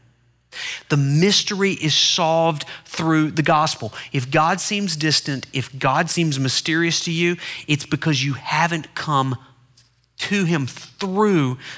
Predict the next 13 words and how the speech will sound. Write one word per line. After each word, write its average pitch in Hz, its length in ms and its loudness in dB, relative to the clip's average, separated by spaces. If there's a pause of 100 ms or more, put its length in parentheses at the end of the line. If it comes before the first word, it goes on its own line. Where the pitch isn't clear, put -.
(140)
the 170 60 2
gospel. 139 520 0 (480)
Here's 165 160 0
the 160 60 0
second 139 320 0
thing. 101 100 -6 (460)
The 151 80 4
mystery 160 800 2 (340)
is 170 220 4
displayed 156 1000 2 (160)
through 185 720 2 (220)
the 151 100 -2
church. - 520 -2